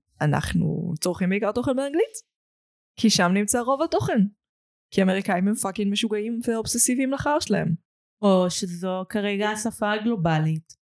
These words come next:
Speaker 2: כאילו, לא יודעת מה הייתה החוויה שלך כבת נוער, אבל החוויה שלי כבת נוער הייתה מאוד אינטרנטית.
Speaker 1: כן, ודאי.
Speaker 2: אה, וזו הייתה השפה לתקשר עם אנשים מכל העולם,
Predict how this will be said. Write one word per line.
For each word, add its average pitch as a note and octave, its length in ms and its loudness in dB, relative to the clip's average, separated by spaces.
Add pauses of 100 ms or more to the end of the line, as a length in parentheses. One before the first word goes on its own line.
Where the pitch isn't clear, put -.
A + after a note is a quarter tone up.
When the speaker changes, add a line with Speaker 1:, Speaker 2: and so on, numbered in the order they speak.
(260)
Speaker 2:
כאילו, F#3 400 4 (460)
לא F3+ 100 4
יודעת G#3+ 400 0 (120)
מה F#3 100 2
הייתה G3 240 -2
החוויה E3+ 480 0
שלך F3 300 0 (100)
כבת D#3+ 360 -6
נוער, G3+ 420 2
אבל D#3 180 -2
החוויה D#3+ 360 -6
שלי F3+ 260 -2
כבת E3+ 340 -4
נוער E3+ 220 -2
הייתה E3 280 -4
מאוד F3 440 0 (460)
אינטרנטית. E3 840 0
Speaker 1:
כן, D#3+ 260 4 (360)
ודאי. F3 240 0 (200)
Speaker 2:
אה, D#3+ 800 0 (1300)
וזו E3+ 360 0
הייתה E3+ 340 0
השפה D#3+ 480 -2
לתקשר D#3 460 -2
עם D#3 140 -2
אנשים E3 340 -2
מכל D#3+ 360 0
העולם, G#3 440 2